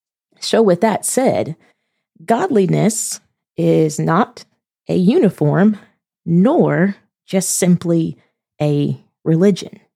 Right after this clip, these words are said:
Godliness or godly living is a lifestyle. It's a way of conduct or a way of living that communicates whose we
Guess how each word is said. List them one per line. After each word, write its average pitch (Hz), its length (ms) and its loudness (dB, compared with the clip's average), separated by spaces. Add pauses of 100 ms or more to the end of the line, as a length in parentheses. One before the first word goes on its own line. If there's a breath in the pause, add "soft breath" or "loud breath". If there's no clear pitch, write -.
(760)
Godliness 160 960 0
or 160 220 2
godly 165 560 -2
living 175 720 0 (720)
is 190 180 -2
a 254 60 0
lifestyle. - 840 -4 (1080)
It's 220 240 0
a 214 60 2
way 247 240 2
of - 180 0
conduct 226 720 -2 (380)
or 202 200 2
a 185 80 2
way 202 280 2
of 170 140 -2
living 160 720 -2 (480)
that 190 300 -4
communicates 180 1200 0 (540)
whose 196 720 0 (300)
we 156 500 -4